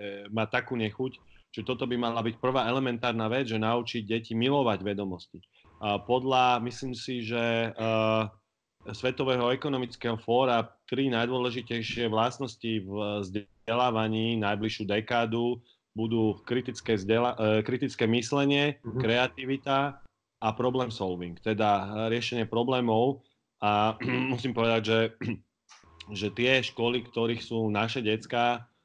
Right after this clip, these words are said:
Speaker 1: a toto ako keby riešia, oni od prvého dňa absolútne okamžite prešli na online, online výuku, čiže nemajú s tým ako keby problémy. A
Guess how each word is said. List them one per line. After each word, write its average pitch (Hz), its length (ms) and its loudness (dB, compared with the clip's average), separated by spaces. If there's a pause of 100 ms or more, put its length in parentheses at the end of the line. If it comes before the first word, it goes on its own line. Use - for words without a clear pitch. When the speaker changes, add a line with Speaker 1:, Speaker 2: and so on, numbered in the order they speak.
(140)
Speaker 1:
a 104 160 -6 (1200)
toto 120 240 -2
ako 113 160 -6
keby 110 320 -2
riešia, 117 560 0
oni 127 280 2
od 127 200 -2
prvého 131 320 0
dňa 117 400 0
absolútne 113 520 -6
okamžite 113 440 -6
prešli 110 480 0
na 101 200 0
online, 123 600 0 (400)
online 120 320 0
výuku, 120 440 0
čiže 107 280 -4
nemajú 113 360 2
s - 120 -10
tým 110 160 -2
ako 107 160 -12
keby 110 240 -4
problémy. 117 680 -2 (460)
A 107 460 4